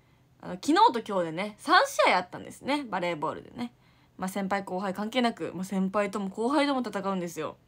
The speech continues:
で、今回は同い年の子とは戦わずに、後輩と先輩だけ差を三回戦ったんですけれども、なんと試合の結果、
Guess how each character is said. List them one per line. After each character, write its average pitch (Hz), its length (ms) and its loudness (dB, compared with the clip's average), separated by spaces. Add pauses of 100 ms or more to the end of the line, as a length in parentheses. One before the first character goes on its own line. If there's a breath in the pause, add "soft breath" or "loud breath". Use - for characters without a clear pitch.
(960 soft breath)
で、 247 500 4
今 320 220 0
回 165 220 0
は 170 320 2 (420)
同 240 120 2 (140)
い 370 60 4
年 247 220 0
の 185 120 -2
子 180 120 -10
と 180 80 -4
は 165 100 -4
戦 220 260 -8
わ 214 120 2
ず 196 100 -6
に、 202 240 -4
後 277 240 0
輩 320 220 2
と 302 80 -4
先 277 240 -2
輩 285 100 2
だ 269 100 0
け 294 220 -6 (880 soft breath)
差 220 220 -2
を 202 80 -2
三 214 240 -4
回 190 340 -2 (1080)
戦 196 240 -6
っ 202 120 -4
た 214 120 2
ん 208 40 0
で 185 100 0
す - 80 -12
け 180 80 -4
れ 170 60 -2
ど 170 80 -4
も、 185 320 0 (960)
な 190 120 -4
ん - 20 -4
と - 80 -14
試 - 140 -4
合 208 80 4
の 214 60 -2
結 214 200 0
果、 240 120 8